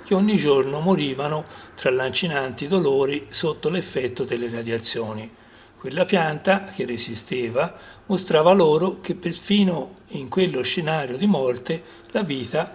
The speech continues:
poteva continuare. Il nove agosto millenovecentoquarantacinque,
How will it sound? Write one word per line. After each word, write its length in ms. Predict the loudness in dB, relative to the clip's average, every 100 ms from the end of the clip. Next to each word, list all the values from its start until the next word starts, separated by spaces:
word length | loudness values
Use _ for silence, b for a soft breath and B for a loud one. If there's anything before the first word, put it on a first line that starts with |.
| -20 -6
poteva 460 | -4 -2 -2 -2
continuare. 800 | -6 -6 -8 -6 -4 -4 -4 -8 -10 -20 B B B B B B
Il 180 | -10 -6
nove 400 | 2 2 4 4
agosto 600 | 6 4 4 -2 -4 -4
millenovecentoquarantacinque, 2250 | -2 -2 -2 -4 -4 -2 0 0 -4 -4 -2 -4 -4 2 2 2 -2 -4 -4 -4 -8 -20